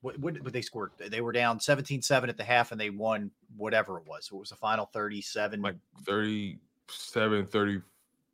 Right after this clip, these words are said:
Speaker 1: Whatever.
Speaker 2: Or
Speaker 1: They, they, they put up a ton of points in the second half, right?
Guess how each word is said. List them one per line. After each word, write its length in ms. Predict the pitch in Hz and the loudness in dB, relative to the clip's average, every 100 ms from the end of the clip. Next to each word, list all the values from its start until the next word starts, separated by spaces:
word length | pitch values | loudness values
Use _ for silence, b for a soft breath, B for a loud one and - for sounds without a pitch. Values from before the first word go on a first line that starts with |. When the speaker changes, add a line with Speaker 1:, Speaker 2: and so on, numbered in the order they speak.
| _ - _ _ _ - | _ -20 _ _ _ 10
Speaker 1:
Whatever. 400 | 160 127 127 139 | 12 12 10 6
Speaker 2:
Or 80 | |
Speaker 1:
They, 200 | 143 139 | 4 4
they, 140 | 143 165 | 6 6
they 160 | 170 | 6
put 160 | 151 185 | 8 8
up 80 | 147 | 8
a 60 | |
ton 180 | - 156 | 8 6
of 80 | 131 | 6
points 300 | 135 113 - | 0 -2 -2
in 20 | |
the 60 | 90 | -6
second 300 | 98 - 82 | -6 -8 -10
half, 220 | 71 - | -12 -6
right? 220 | 87 90 | -6 -6